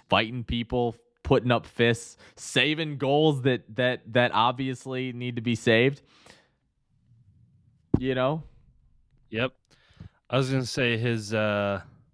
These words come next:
Speaker 2: I'm trying to, yeah, N H L advanced stats are very weird. I even have a hard time understanding them. I
Speaker 1: You know
Speaker 2: know
Speaker 1: what's
Speaker 2: he's,
Speaker 1: crazy,
Speaker 2: like,
Speaker 1: though,
Speaker 2: out
Speaker 1: is that Mo
Speaker 2: chasing
Speaker 1: Seider, f-, five, five teams passed on him.
Speaker 2: They did, and he,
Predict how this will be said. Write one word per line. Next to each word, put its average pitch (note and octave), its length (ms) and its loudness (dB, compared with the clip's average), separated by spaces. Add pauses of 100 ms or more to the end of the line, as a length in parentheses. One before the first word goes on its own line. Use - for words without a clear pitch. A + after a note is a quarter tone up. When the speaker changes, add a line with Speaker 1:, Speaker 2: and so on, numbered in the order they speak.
(1800)
Speaker 2:
I'm B2+ 80 -16
trying A3+ 280 -6
to, - 80 -14
yeah, A#2 380 0
N F#3 160 -2
H C4+ 180 -6
L G3+ 120 2
advanced G2 420 -4
stats F#2 240 -2
are E2+ 100 -10
very E2+ 320 -10
weird. E2 400 -10
I F2 180 -6
even F#2 160 -4
have F#2+ 120 0
a F2+ 60 -2
hard G2 200 0
time F#2+ 200 -2
understanding G2 400 -4
them. G2+ 120 -2 (120)
I A#2 100 8
Speaker 1:
You B2 40 8
know - 40 6
Speaker 2:
know C#3 140 6
Speaker 1:
what's D#3+ 100 2
Speaker 2:
he's, E3+ 100 -2
Speaker 1:
crazy, G#3 300 4
Speaker 2:
like, A#3 80 2
Speaker 1:
though, A#3+ 200 6
Speaker 2:
out - 0 -
Speaker 1:
is F3+ 140 0
that E3 360 0
Mo E3 140 -2
Speaker 2:
chasing G#3+ 260 0
Speaker 1:
Seider, F3+ 320 -2 (400)
f-, C#3+ 160 -18
five, F#3 260 4 (300)
five G#3+ 260 2
teams F#3 400 -6
passed C3+ 460 -4
on F2 140 -8
him. C#2+ 260 -16 (2250)
Speaker 2:
They A#2 100 -6
did, C#3 200 -8
and B2 140 -12
he, F#3+ 300 -6